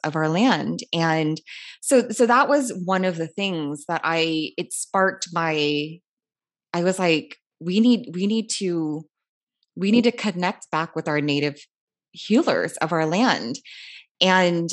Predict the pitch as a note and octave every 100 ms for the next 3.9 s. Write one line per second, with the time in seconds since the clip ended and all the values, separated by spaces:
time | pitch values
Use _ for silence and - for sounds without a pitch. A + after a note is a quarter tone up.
0 | F#3 F3+ F3+ E3+ D#3+ D3+ C3 - _ _
1 | _ _ _ _ _ _ _ _ _ _
2 | _ _ F#3 F3+ A3 B3+ C4+ - - G3
3 | F3+ D#3 D3 D3+ - E3 D#3 D3+ C#3+